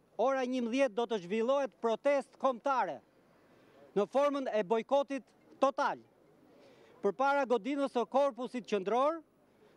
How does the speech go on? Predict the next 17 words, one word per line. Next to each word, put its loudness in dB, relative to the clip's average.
të 2
univers-, -2
e, -2
Universitetit -2
Politeknik, -4
pra 0
aktualisht -2
ku 0
jemi, 0
ku 0
do 2
të -8
marrin 0
pjesë -2
të -4
gjitha 0
u-, -4